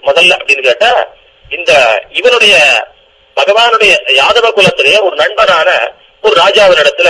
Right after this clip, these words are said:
சத்ராஜித்துன்னு ஒரு ராஜாவினிடத்துலதான் சூரியன் கொடுத்திருந்திருக்கான்.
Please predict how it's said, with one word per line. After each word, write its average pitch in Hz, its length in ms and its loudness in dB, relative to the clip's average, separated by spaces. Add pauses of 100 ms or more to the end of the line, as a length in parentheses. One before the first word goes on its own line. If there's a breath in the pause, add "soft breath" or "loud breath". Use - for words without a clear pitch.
(140)
சத்ராஜித்துன்னு 202 760 -2
ஒரு 156 140 2
ராஜாவினிடத்துலதான் 160 840 0
சூரியன் 185 340 -2
கொடுத்திருந்திருக்கான். - 640 -10